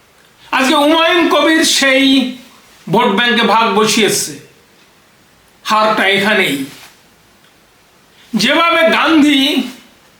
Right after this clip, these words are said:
উনিশশো সাতচল্লিশের আগে তোষণ করেছিল সংখ্যালঘু সম্প্রদায়ের জিন্নার, কিন্তু জিন্না শেষ পর্যন্ত শুধু ধর্মের ভিত্তিতেই দেশ ভাগ করে নিয়ে গিয়েছিল।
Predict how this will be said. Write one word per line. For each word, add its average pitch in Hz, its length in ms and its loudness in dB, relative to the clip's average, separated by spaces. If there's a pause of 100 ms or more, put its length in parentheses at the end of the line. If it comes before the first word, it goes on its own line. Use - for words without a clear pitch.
(120)
উনিশশো 269 440 2
সাতচল্লিশের 262 800 0
আগে 220 480 0 (720)
তোষণ 302 420 0
করেছিল 247 500 0 (880)
সংখ্যালঘু 269 640 0
সম্প্রদায়ের 208 840 0 (1600)
জিন্নার, 185 640 0 (1040)
কিন্তু 214 360 2
জিন্না 208 360 0
শেষ 226 240 0
পর্যন্ত 202 340 0 (1120)
শুধু 247 240 -2
ধর্মের 294 420 2
ভিত্তিতেই 262 1040 0 (220)
দেশ 208 340 0
ভাগ 220 300 0
করে 208 160 2
নিয়ে 196 240 2
গিয়েছিল। 180 460 -2